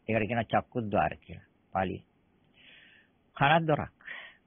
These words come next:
ඒකට කියන්නේ සෝතද්්වාර. නාසයක් දොරක්. ඒකට කියන්නේ ගානද්්වාර. දිවක් දොරක්. ඒකට කියන්නේ ජීවද්වාර.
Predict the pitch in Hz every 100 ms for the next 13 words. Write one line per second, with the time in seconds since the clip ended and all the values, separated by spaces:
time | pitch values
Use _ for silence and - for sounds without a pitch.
0 | _ _ _ 113 123 123 143 135 - 135
1 | 110 71 82 85 104 _ _ _ _ _
2 | _ _ _ _ _ - 107 104 113 127
3 | 156 147 82 78 - _ _ _ _ _
4 | _ _ _ _ _ _ 110 113 113 127
5 | 127 95 104 123 120 - - - - -
6 | _ _ _ _ _ _ _ _ - -
7 | - _ - 107 139 170 - 240 113 87
8 | - _ _ _ _ _ _ _ _ _
9 | _ _ - 117 117 123 113 95 127 131
10 | 92 - 90